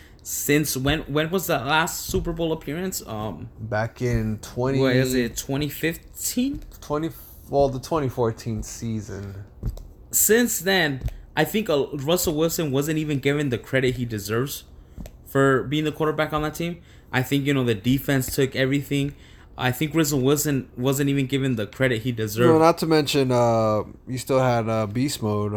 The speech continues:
Speaker 2: you know,
Speaker 1: Yeah.
Speaker 2: Seahawks.
Speaker 1: You know, I think cred-, uh, Russell Wilson has never been given credit for winning a Super Bowl, even though he was an outstanding quarterback. I think, you know, just because of what they had around them defense-wise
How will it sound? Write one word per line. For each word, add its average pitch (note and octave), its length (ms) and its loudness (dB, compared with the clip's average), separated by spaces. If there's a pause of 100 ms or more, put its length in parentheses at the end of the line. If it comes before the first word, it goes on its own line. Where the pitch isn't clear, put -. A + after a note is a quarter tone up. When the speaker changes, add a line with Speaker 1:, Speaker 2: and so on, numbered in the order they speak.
(140)
Speaker 2:
you A#2 120 -2
know, A2 180 -2
Speaker 1:
Yeah. D3+ 260 6
Speaker 2:
Seahawks. A2 800 -2
Speaker 1:
You D3+ 100 0
know, C#3 100 2
I C3+ 120 0
think D#3 260 -6
cred-, D#3 260 -2
uh, D3 140 0
Russell C#3 360 0
Wilson C#3+ 380 -2 (140)
has B2 160 0
never C#3 240 4
been C#3 160 0
given B2+ 440 -2
credit C#3+ 360 -2
for D#3+ 120 -4
winning D#3 200 -2
a D3+ 60 -2
Super E3+ 340 -4
Bowl, D#3 180 -2
even C3 260 0
though B2+ 120 0
he B2 140 -2
was B2+ 260 -2 (320)
an B2 140 0
outstanding C3+ 560 0
quarterback. C3+ 500 0
I B2+ 80 0
think, C3 300 -4
you C3+ 80 2
know, C3+ 100 2
just B2+ 180 -6
because C3 280 -2
of A#2+ 120 -2
what B2 140 0
they A#2+ 80 -2
had B2+ 180 -2
around A2+ 260 -2
them B2 180 0
defense-wise C3 720 -2